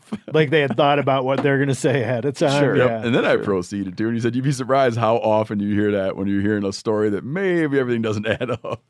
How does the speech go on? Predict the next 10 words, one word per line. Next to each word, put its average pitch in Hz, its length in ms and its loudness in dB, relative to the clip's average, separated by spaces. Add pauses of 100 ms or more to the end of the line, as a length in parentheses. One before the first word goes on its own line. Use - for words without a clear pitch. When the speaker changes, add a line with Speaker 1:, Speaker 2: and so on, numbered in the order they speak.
(200)
Speaker 2:
<laughs> 180 420 -2 (880)
Right, 78 320 -2 (240)
right. 78 300 -2 (480)
Um, 110 680 0 (500)
so, 160 440 2
you 165 100 0
know, 156 100 4
that, 180 220 -2
that 202 120 4
was, - 340 -2